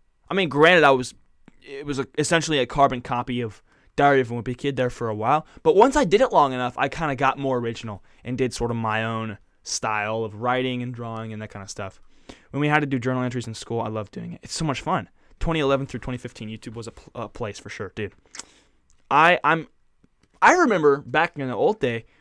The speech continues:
when YouTube was very taboo. Reading it back is so funny. Oh my gosh, dude. I could only imagine. I, I read it back one time a long time ago whenever I had it.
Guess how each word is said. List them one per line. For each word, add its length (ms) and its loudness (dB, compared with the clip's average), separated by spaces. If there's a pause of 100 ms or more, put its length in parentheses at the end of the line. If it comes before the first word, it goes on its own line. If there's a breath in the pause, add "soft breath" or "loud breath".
(120)
when 220 -6
YouTube 380 2
was 180 -4
very 400 -2 (260)
taboo. 540 -4 (440)
Reading 200 4
it 60 -2
back 180 0
is 80 -14
so 200 -4
funny. 420 -8
Oh 80 -10
my 100 -14
gosh, 380 -20
dude. 260 -16
I 80 -8
could 140 -10
only 140 -10
imagine. 400 -14 (460 soft breath)
I, 260 8
I 80 6
read 180 8
it 60 2
back 180 6
one 180 -4
time 160 -6
a 80 -4
long 240 -2
time 220 -8
ago 180 -6
whenever 220 -10
I 60 -8
had 200 -8
it. 140 -12